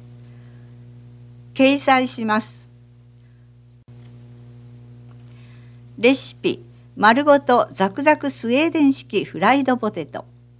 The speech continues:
材料二人分。じゃがいも適量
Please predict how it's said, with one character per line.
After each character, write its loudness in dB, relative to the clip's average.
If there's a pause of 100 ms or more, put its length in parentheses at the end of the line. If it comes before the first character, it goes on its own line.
(720)
材 2
料 0
二 -2
人 -2
分。 -6 (800)
じ -4
ゃ 4
が 2
い 0
も 0 (440)
適 -8
量 0